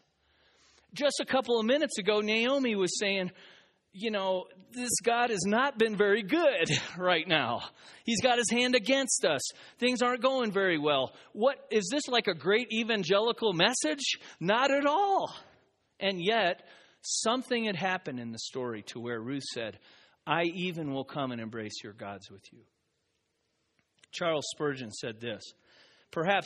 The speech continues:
some of you have had bereavements in your homes, but if the death, the temporal death of one should be the means of the spiritual life of another,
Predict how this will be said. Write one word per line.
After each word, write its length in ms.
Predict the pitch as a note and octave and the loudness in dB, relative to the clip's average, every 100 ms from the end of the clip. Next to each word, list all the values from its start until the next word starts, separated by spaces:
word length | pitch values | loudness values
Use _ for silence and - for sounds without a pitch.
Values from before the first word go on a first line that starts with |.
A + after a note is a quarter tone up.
| - | -2
some 180 | G3+ G3 | -2 -2
of 140 | F3+ D3+ | -2 -2
you 180 | C3 | -4
have 140 | A#2+ G#2+ | -4 -4
had 280 | C3 B2+ A2 | -4 -4 -6
bereavements 800 | A#2+ B2+ C#3+ C#3 A#2+ G#2+ - | -6 -2 -2 -2 -6 -10 -10
in 120 | A#2 A2+ | -10 -10
your 120 | G#2 | -10
homes, 640 | G#2 A#2+ G#2 G2+ - - _ - - - | -12 -12 -12 -16 -20 -20 _ -20 -20 -10
but 100 | D#3 | -4
if 140 | D3+ - | -2 -2
the 100 | B2+ | -6
death, 380 | A#2+ D#3+ A#2+ G#2+ - _ | 0 0 0 -4 -18 _
the 120 | D3 | -6
temporal 680 | - - G#3 - C#3 A2+ G#2 | -6 -6 -6 -4 -6 -6 -8
death 380 | G#2 G2 D2+ - - _ _ - - | -12 -12 -14 -16 -20 _ _ -20 -10
of 140 | C3+ A#2+ | -8 -6
one 440 | D3 D3 C3 A#2 | -4 -4 -4 -6
should 240 | A#2+ C3+ B2+ | -10 -10 -4
be 120 | C3+ | -4
the 100 | A#2+ | -2
means 440 | A#2+ D3 F3 D#3+ | -2 -2 -2 -4
of 120 | D#3 | -6
the 80 | B2+ | -6
spiritual 800 | - - - G3+ F#3+ - F3 D3+ | -8 -10 -6 -4 -4 -4 -6 -2
life 300 | C#3 C3+ C3+ | 0 0 -4
of 160 | B2 A#2+ | -8 -8
another, 500 | G#2+ A#2 A#2 G#2+ | -8 -4 -4 -6